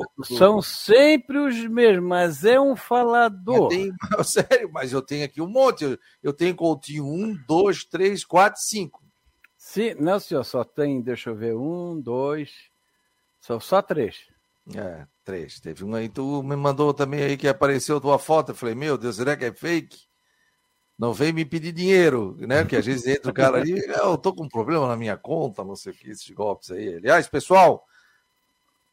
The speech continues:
Speaker 2: é, não passem senha de cartão, nada. Ah, ah, um, um familiar tá pedindo dinheiro, liga. "Fulano, tá precisando de dinheiro, é verdade, tal, tal, tal", porque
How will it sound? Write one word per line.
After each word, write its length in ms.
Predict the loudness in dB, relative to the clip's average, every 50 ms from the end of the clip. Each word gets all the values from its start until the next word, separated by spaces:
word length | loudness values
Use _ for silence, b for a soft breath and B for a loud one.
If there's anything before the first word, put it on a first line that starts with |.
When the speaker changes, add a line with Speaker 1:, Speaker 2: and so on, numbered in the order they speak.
| _ _ _ _ _ _ _ -4
Speaker 2:
é, 180 | -2 -2 -2
não 540 | -2 2 4 6 6 6 6 4 0 -6 -12 _ _ _ _ _ _ _ _ _ _
passem 500 | 4 4 4 4 2 -2 -4 -4 -4 -6
senha 260 | -8 -6 -6 -4 -4 -4
de 100 | -6 -2
cartão, 840 | -2 -2 -2 -2 -8 _ 0 2 2 2 2 0 0 -2 -4 -6 -8
nada. 640 | -6 -2 2 4 6 6 6 6 4 2 2 0 0 0 0 0 -2 -2 -4 -6 -6 -4 -2
Ah, 180 | 0 0 0 2 2 4 6 6 6
ah, 60 | 4
um, 560 | 4 0 -4 -10 -12 -12 -14 -14 -12 -12 -12
um 60 | -12
familiar 440 | -4 -2 -2 -2 0 0 2 2 2
tá 120 | 2 0 -2
pedindo 360 | -4 -6 -8 -8 -8 -8 -8
dinheiro, 280 | -6 -4 -4 -4 -4 -4
liga. 640 | -2 0 0 2 0 2 2 4 4 4 2 0 _ _ _ _ _ _ _ _ _
"Fulano, 380 | _ -4 2 4 6 6 4 4
tá 100 | 2 -2
precisando 360 | -4 -4 -4 -2 -2 -2 -2
de 80 | -2 -6
dinheiro, 440 | -4 -4 -2 0 0 2 2 2 2
é 60 | 0
verdade, 600 | 0 -2 -6 0 2 4 4 4 4 2 0 -4
tal, 300 | 0 2 2 4 2 2
tal, 220 | 0 -2 -2 -4 -2
tal", 200 | -2 -2 -2 -2
porque 560 | -4 -14 -16 _ -6 -4 -4 -4 -4 -6